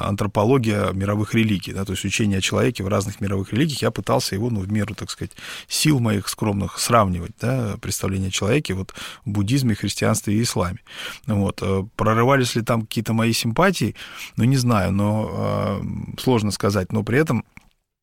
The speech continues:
э, ведь как, если человек считает, э, что есть определенное, ну вот, скажем, какое у меня отношение к, м,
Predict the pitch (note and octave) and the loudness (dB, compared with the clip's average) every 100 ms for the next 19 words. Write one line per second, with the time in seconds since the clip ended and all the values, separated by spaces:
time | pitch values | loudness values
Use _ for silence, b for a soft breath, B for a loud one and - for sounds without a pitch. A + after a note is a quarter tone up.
0 | _ _ - G#2 G2 G2 G2 G#2+ A2+ G2+ | _ _ -4 0 2 4 2 2 0 -2
1 | F#2 G#2+ A#2 G2+ A#2 A#2 - G#2 A2+ G#2 | 0 0 0 0 2 2 2 0 2 2
2 | F#2 B B B B B A#2 F#2+ F#2 - | 0 B B B B B -2 0 0 -2
3 | - G2 F#2+ F#2+ G2 G#2+ G#2 G2+ G2 G2+ | 0 2 2 0 0 0 0 -2 -2 0
4 | G#2 G#2+ G2+ G2 F#2+ F#2 b b b b | 2 2 2 2 0 -4 b b b b
5 | A#2+ A#2+ - A#2 A2+ - D#3+ - C#3 A2 | 2 4 4 4 2 -2 -18 -14 -10 -6
6 | G#2 C#3 A#2+ A2+ A2 A2+ A#2 A#2 G2+ G2+ | 0 2 2 2 2 4 4 4 2 -2
7 | - G2+ - C#3+ B2+ G#2 G2+ B B B | 0 0 2 2 2 0 -2 B B B
8 | - E3 A#2+ - - G#2+ G2+ G2 _ _ | -12 -6 -6 -6 0 2 2 -2 _ _
9 | _ _ - A2 G2+ G2 G2 G2 F#2+ F#2+ | _ _ -6 -2 0 2 2 2 2 2
10 | F#2+ F#2+ F#2+ F#2+ | 2 0 0 -2